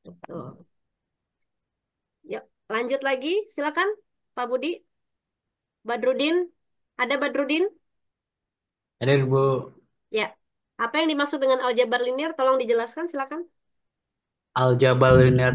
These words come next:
Speaker 2: dasar memperkenalkan siswa pada dasar-dasar aljabar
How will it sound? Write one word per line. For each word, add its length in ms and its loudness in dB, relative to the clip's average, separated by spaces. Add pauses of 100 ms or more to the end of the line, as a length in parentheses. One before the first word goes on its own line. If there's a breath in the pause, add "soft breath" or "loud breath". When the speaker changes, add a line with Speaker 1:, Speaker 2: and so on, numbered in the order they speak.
Speaker 2:
dasar 400 0 (220)
memperkenalkan 880 0
siswa 500 -2
pada 220 -2
dasar-dasar 880 -2 (160)
aljabar 340 -2